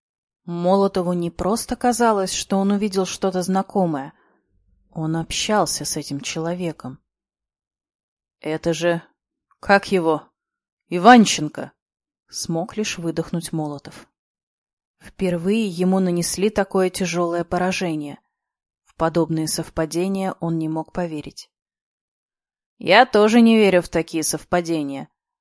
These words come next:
заметил Макаренко чинно. «К тому же, именно таксист видел загадочного парня,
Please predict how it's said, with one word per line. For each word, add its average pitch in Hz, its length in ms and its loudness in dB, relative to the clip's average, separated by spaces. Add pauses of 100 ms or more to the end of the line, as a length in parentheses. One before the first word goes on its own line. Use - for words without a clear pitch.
(280)
заметил 165 480 -2
Макаренко 160 540 -6
чинно. 151 480 -8 (520)
«К - 80 -20
тому 180 420 4
же, 170 260 -2 (240)
именно 180 400 -2
таксист 196 600 0
видел 170 280 0
загадочного 160 720 0
парня, 214 480 4